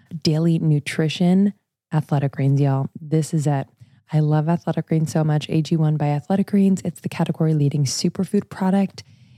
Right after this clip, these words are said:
It brings it all together, okay? So one scoop has seventy-five vitamins, minerals, and whole food sourced ingredients, including multivitamin, multimineral, probiotic, green superfood blend, and more in one convenient daily serving.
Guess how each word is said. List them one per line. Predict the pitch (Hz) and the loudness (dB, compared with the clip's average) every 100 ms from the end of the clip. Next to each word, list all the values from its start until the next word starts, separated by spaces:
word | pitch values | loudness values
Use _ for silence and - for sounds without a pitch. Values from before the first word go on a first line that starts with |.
| - | -2
It | 190 180 | 0 0
brings | - 160 165 175 180 175 | 0 2 4 4 2 2
it | 180 180 | 2 2
all | 151 147 147 | 2 2 2
together, | 135 156 147 - 135 127 120 - - - | 0 -2 -2 -4 -4 -4 -4 -8 -10 -6
okay? | 147 139 - 151 151 | -2 -2 0 0 2
So | 160 - 135 | 0 -2 0
one | 135 160 175 214 240 | 2 2 4 4 2
scoop | - - - - | -2 -6 -6 -6
has | - 143 135 | -2 -2 0
seventy-five | 156 156 202 185 160 | -2 0 0 0 0
vitamins, | 147 147 147 143 | 0 2 2 0
minerals, | 147 139 139 143 - | 0 2 0 0 0
and | |
whole | 131 - 160 | 0 0 -2
food | 160 180 165 | 0 -2 -2
sourced | - 151 143 147 143 | -2 -4 -4 -6 -2
ingredients, | 151 143 - _ - 143 151 180 240 - - - - - | -2 -2 -6 _ -2 0 0 -2 -2 -6 -16 -20 -20 -2
including | 175 120 185 185 202 196 | -2 0 0 2 2 0
multivitamin, | 151 156 156 - 196 233 - - 135 139 156 | 0 0 -2 -2 0 -2 -4 -4 0 2 2
multimineral, | 139 143 147 139 151 151 147 | 2 0 0 2 2 2 0
probiotic, | 147 131 131 139 139 139 | -2 0 2 2 0 -2
green | - 143 139 | -2 0 0
superfood | - 185 196 196 170 | 0 -2 0 0 0
blend, | 165 156 151 | 2 0 0
and | 147 | 0
more | 143 143 | 2 0
in | - 143 135 | 0 0 2
one | 135 139 | 2 2
convenient | 147 135 131 131 123 | 0 2 2 2 0
daily | - 127 127 | -2 0 0
serving. | - 160 160 170 170 | 0 0 2 2 0